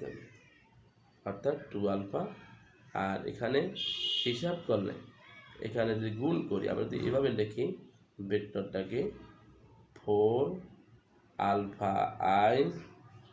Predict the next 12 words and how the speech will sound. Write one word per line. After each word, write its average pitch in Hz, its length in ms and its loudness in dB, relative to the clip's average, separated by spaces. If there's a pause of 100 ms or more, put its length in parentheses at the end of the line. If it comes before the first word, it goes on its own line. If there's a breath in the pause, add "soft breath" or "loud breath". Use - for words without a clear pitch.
(320)
তারপর 98 360 0
কি 120 140 2 (720)
টু 107 160 0 (1040)
alpha 107 460 0 (300)
জে, 123 160 4 (1160 loud breath)
আবার 101 280 2 (1800)
মাইনাস 110 540 4 (200)
টু 107 100 -2 (260)
alpha 107 320 0 (960)
কে, 101 120 -6 (320)
আমরা 110 200 -2
এভাবে 107 200 0